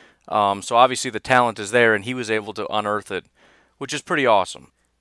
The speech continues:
The fifth best player on their defense was Zach Vigil. Slightly smaller sample size here. Actually, quite a bit smaller. But there's no question that there's, uh, progression here. I mean, I, well,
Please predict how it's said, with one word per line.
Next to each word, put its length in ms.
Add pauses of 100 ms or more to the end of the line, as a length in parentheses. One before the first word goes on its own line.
(100)
The 100
fifth 460
best 260
player 380
on 180
their 120
defense 640
was 180
Zach 300
Vigil. 500 (260)
Slightly 600
smaller 400
sample 400
size 340
here. 320 (260)
Actually, 420
quite 280
a 60
bit 200
smaller. 380 (300)
But 100
there's 160
no 160
question 440
that 120
there's, 500 (140)
uh, 400
progression 600
here. 180 (340)
I 60
mean, 100
I, 180 (140)
well, 300